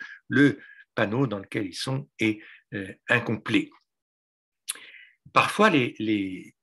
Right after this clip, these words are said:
donateurs sont relégués dans des petits équations à l'intersection des bordures verticales et horizontales, comme dans la baie, euh, ici, euh, voilà, de quarante-deux ou le vitrail trente-neuf, et même aussi dans la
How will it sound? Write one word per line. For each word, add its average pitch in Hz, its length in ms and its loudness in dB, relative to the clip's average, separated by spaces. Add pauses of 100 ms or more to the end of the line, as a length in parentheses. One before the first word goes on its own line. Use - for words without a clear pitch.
(120)
donateurs 107 500 -2
sont 110 180 -2
relégués 131 580 0
dans 120 120 -4
des 143 300 -6
petits 202 560 -2
équations 135 500 -8
à 147 80 -4
l'intersection 143 720 -6
des 123 100 -2
bordures 120 440 0
verticales 113 600 -6 (160)
et 98 280 -4 (120)
horizontales, 117 680 -2 (640)
comme 117 280 0
dans 110 260 -4
la 90 200 -6
baie, 95 560 0
euh, - 160 -20
ici, 101 580 -12
euh, 95 160 -18 (800)
voilà, 95 260 -12
de 92 220 -18 (260)
quarante-deux 98 760 -2 (140)
ou 110 260 -10
le 98 140 -8
vitrail 98 560 -8 (100)
trente-neuf, - 880 -10 (240)
et - 80 -20
même 90 180 -12
aussi 87 340 -14
dans 85 140 -18
la 85 140 -20